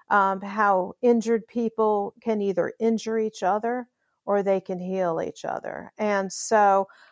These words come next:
I guess I must have been somehow working on that. I knew he,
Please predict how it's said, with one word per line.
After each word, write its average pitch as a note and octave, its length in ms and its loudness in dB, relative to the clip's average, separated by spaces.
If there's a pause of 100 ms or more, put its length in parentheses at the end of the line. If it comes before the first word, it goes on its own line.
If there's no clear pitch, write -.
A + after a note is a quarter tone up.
(440)
I C4+ 200 -8
guess G#3+ 300 -4
I A#3 120 2
must A3 320 -4
have A3 120 -2
been G3+ 160 -4
somehow A3 760 -6
working F#3+ 440 -6
on A3+ 140 -2
that. A3+ 220 -2
I F#3+ 120 -4
knew F3+ 240 -4
he, G3 120 -6